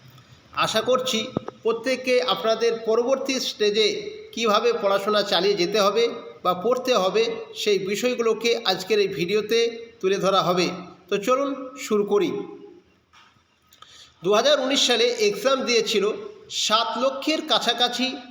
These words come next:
সেখানে প্রিলিতে পাস করেছিল ছেষট্টি হাজার চারশো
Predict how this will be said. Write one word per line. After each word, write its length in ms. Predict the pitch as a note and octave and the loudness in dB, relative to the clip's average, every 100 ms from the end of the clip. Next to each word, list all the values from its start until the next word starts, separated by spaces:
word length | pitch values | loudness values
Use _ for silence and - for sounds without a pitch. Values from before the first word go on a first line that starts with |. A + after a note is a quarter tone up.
| - _ _ _ - | -20 _ _ _ -8
সেখানে 440 | - B3 B3 C4 | -2 0 2 0
প্রিলিতে 440 | - A3+ A#3 B3 C4 | 0 -2 -2 0 0
পাস 240 | C4 D4+ - | 2 0 0
করেছিল 380 | A3+ A#3 B3 A#3+ | -2 0 0 0
ছেষট্টি 480 | - G#3 A#3 A3+ G#3+ | 0 -2 -2 0 2
হাজার 260 | G#3 G#3+ G#3 | 2 0 0
চারশো 380 | G3+ F#3 - | 0 0 0